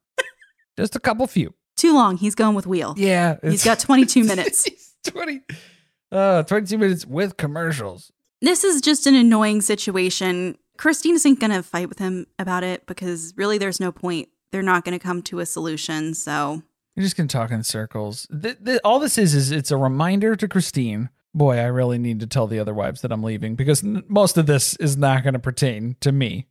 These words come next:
Speaker 1: moving forward. So I really just need to bite the bullet here and tell 'em I'm out."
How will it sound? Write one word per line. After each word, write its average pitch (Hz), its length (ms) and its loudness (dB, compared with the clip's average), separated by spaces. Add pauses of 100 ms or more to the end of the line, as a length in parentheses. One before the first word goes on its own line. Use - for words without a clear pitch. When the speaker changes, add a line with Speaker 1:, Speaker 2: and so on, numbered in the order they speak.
(180)
Speaker 1:
moving 139 340 2
forward. 117 460 0
So 127 140 -2
I - 180 -2
really 143 360 2
just 123 240 -4
need 120 180 -2
to 120 120 -2
bite 123 260 -2
the 135 40 -4
bullet 120 300 0
here 117 160 -4
and 113 180 -6
tell 117 260 -2
'em 131 260 -10 (100)
I'm 131 220 -4
out." 98 280 -8